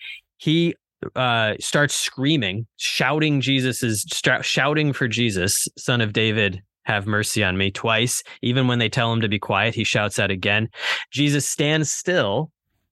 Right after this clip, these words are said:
and says, "Call him here." Bartimaeus then, trusting that Jesus is actually gonna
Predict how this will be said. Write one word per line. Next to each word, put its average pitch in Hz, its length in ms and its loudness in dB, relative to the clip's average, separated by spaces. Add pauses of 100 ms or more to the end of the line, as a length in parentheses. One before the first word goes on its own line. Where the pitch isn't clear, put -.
(140)
and 117 160 -2
says, 123 220 2
"Call 123 260 0
him 117 100 -2
here." 120 360 0 (480)
Bartimaeus 156 640 0
then, 120 420 0 (280)
trusting 147 800 0 (160)
that 117 200 2
Jesus 123 440 0
is 110 140 -4
actually 113 300 2
gonna 110 180 2